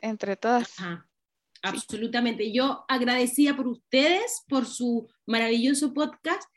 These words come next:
Speaker 2: Sigan con esto porque de verdad se necesita, eh, que esto sea cada vez más común entre nosotros, como que sean temas diarios, no esporádicos, temas diarios en, en la mesa, en,
Speaker 1: Sí.
Speaker 2: sobre todo con,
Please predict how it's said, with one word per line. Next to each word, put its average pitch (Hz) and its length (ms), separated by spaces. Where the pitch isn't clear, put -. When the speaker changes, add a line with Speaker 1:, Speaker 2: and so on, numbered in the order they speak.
Speaker 2:
Sigan 339 600
con 330 160
esto 330 300
porque 240 260
de 226 100
verdad 226 520
se 254 160
necesita, 247 760
eh, 226 320
que 240 120
esto 233 220
sea 233 280
cada 240 240
vez 247 120
más 262 380
común 247 360
entre 220 240
nosotros, 185 520
como 190 360
que 208 280
sean 240 440
temas 247 300
diarios, 196 600
no 247 320
esporádicos, 208 760
temas 233 340
diarios 269 520
en, 214 300
en 214 180
la 208 120
mesa, 277 760
en, 220 320
Speaker 1:
Sí. 185 220
Speaker 2:
sobre 240 320
todo 311 260
con, 285 340